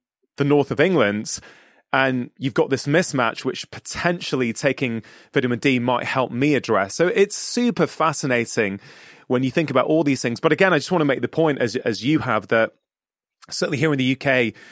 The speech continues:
between May and September i-, are the only months when we are getting the right,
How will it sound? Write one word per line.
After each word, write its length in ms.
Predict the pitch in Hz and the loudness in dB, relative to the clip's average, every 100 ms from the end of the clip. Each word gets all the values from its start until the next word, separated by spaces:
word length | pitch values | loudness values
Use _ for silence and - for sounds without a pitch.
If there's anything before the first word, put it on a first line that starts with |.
| - _ _ - | -20 _ _ -6
between 580 | 139 - 180 165 139 139 | -4 0 0 2 0 2
May 240 | 151 185 | 4 4
and 140 | 175 | 2
September 800 | - - - - 160 147 151 190 - | 0 -2 -2 -4 -2 0 2 2 2
i-, 180 | 139 143 | 0 2
are 120 | 139 | 0
the 140 | 123 135 | 2 2
only 180 | 143 | 2
months 340 | 143 139 175 - | 2 0 -2 -4
when 160 | 120 | -2
we 160 | 110 131 | 0 2
are 140 | 127 | 2
getting 500 | 117 131 131 - 123 | 2 0 0 -4 -4
the 100 | 110 | -2
right, 680 | 113 107 123 135 - - - | -2 2 2 2 0 -8 -10